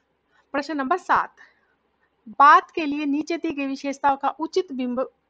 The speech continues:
मुहावरों का मिलान कीजिए। बात में कसावट का न होना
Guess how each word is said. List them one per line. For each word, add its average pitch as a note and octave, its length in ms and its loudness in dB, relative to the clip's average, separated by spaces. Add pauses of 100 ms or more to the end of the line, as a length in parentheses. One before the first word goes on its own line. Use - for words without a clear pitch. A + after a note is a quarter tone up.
मुहावरों B3 460 2
का C4+ 120 0
मिलान C4 340 -2
कीजिए। F3 380 -20 (3750)
बात A#3+ 280 0
में G#3+ 100 -6
कसावट G3 400 -10
का - 120 -18
न G#3 100 -10
होना B3+ 440 -8